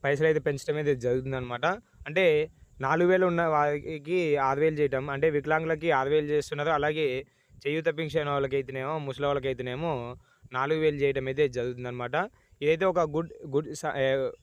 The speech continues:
గొప్ప శుభవార్తను అయితే తెలియటం అయితే జరిగింది. ఇది ఎప్పుడు పెంచుతుంది అంటే మాత్రం ఈ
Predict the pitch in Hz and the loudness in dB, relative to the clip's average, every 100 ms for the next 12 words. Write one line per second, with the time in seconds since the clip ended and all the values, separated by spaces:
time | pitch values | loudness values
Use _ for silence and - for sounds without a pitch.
0 | - 135 - 156 151 156 147 143 139 139 | -8 -6 -2 -2 2 2 2 0 0 0
1 | 131 131 135 135 123 127 135 156 233 - | -2 -4 -4 -6 -2 -2 -2 -2 -4 -6
2 | _ - 156 170 202 190 180 170 175 160 | _ -6 -4 -2 2 2 2 0 0 2
3 | 156 151 147 165 127 123 - _ - | 2 0 2 0 -2 -10 -18 _ -6